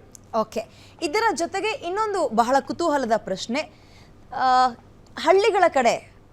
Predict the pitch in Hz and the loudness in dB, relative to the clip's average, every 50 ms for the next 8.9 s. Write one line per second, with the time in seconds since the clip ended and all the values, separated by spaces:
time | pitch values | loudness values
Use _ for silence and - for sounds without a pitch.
0 | 214 202 302 370 427 440 453 427 349 285 285 302 330 330 339 320 247 254 247 233 | 0 2 4 4 6 4 4 4 2 2 2 2 2 2 0 0 0 0 2 2
1 | 226 190 214 208 202 185 - - 214 226 - 381 - - - 226 240 - - 269 | 0 0 -2 -2 -2 -4 -4 -4 -4 -2 -2 -4 -4 -4 -4 -4 -2 0 0 0
2 | 247 226 220 226 220 196 156 160 185 160 - - 156 - - - - 302 - 339 | 0 0 2 2 2 4 2 2 -2 -6 -10 -10 -12 -12 -8 0 2 2 2 2
3 | 330 427 381 349 330 302 294 247 370 403 381 311 277 - - - - - - 285 | 0 -2 -4 -2 -2 -2 -2 -2 -2 -2 -2 -2 -2 -4 -8 -16 -14 -4 2 4
4 | 277 262 254 233 226 - - 254 254 - 269 311 320 349 359 339 339 320 269 233 | 4 6 4 2 0 -4 -8 -8 -6 -6 -6 0 4 6 6 6 4 2 0 0
5 | 202 175 151 147 - 165 208 175 196 190 170 - - 254 330 349 381 359 359 311 | -2 -4 -8 -10 -10 -10 -6 -2 -2 -2 -2 0 2 4 6 6 6 6 4 2
6 | 294 - - - 381 359 330 285 - - 220 185 170 160 156 165 185 208 220 214 | 0 0 0 0 0 2 2 0 -2 -4 -4 -4 -4 -4 -6 -6 -4 -4 -2 -2
7 | 220 226 214 - 311 - - 349 349 349 349 302 311 294 277 302 330 277 302 269 | -2 -2 -2 -2 0 6 8 8 8 8 4 -2 -2 0 0 2 2 0 0 0
8 | 233 220 240 285 285 - 285 240 214 185 185 170 170 160 170 151 160 | 2 4 4 4 2 2 -2 -2 -2 -2 -4 -6 -6 -8 -10 -10 -12